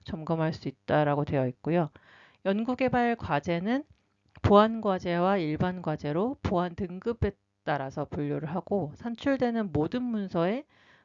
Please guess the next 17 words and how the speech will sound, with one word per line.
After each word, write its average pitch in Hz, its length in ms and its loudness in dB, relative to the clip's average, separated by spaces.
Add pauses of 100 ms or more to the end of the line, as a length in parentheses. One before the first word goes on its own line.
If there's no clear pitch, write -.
(100)
분류된 226 640 0
보안 214 420 0
등급을 220 540 -4 (220)
표기하도록 202 760 -4 (380)
규정을 170 320 -6
하고 220 180 -4
있습니다. 135 520 -10 (3500)
또 240 220 6
이제 202 140 2
개인정보보호법 226 1080 0
역시도, 180 920 0
어, 151 240 -6 (120)
포함이 226 260 -2
될 160 160 -4
수 - 160 -10
있겠는데요. 147 840 -6
이 156 300 -6